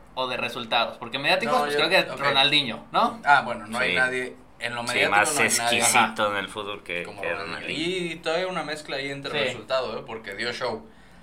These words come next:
Speaker 2: Obviamente no hizo al Querétaro campeón, pero
Speaker 3: Ujú.
Speaker 2: dio show.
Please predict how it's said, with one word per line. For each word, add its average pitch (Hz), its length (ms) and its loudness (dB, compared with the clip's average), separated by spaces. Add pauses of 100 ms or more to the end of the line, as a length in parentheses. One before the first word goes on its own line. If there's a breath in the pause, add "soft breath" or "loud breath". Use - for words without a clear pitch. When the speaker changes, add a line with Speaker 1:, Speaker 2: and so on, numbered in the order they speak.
(260 soft breath)
Speaker 2:
Obviamente 139 460 0
no 123 60 -6
hizo 123 140 -4
al 113 100 -4
Querétaro 113 720 -2
campeón, 117 640 -8
pero 90 200 -6
Speaker 3:
Ujú. 90 160 -6
Speaker 2:
dio - 140 -10
show. - 260 -12